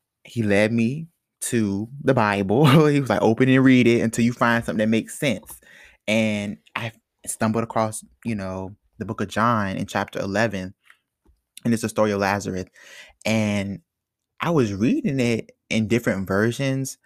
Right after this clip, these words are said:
um, and end up kinda laughing by the end of the day because Jesus is really faithful because he really got some messy disciples. I don't know if that's nice to say, but I'm telling you,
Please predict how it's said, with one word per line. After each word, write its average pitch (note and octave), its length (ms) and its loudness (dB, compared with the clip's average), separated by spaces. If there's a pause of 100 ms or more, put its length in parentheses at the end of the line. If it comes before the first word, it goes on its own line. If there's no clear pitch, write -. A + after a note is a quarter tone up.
(380)
um, G2+ 600 0 (720)
and A2+ 140 -4
end C#3+ 240 2
up - 140 2
kinda A#2+ 300 0
laughing G2+ 640 0
by G2+ 160 2
the G2 180 -2
end G#2 160 2
of F#2+ 120 -4
the F#2+ 100 -4
day F#2+ 480 0
because G2+ 340 -4
Jesus A3 340 2
is A2+ 140 -2
really G#2+ 220 0
faithful G2+ 400 -2
because G#2 260 -4
he B3 100 2
really D3 200 2
got - 160 2
some G2+ 160 -2
messy G#2+ 240 -2
disciples. A#2+ 720 -4 (400)
I A#2 120 4
don't A#2+ 100 4
know A2+ 40 4
if G#2+ 80 -2
that's G#2 220 2
nice G2 180 -2
to - 120 -8
say, G2+ 260 -2
but F#2+ 300 -4
I'm G2+ 100 -6
telling A#2 380 0
you, F#2+ 240 -4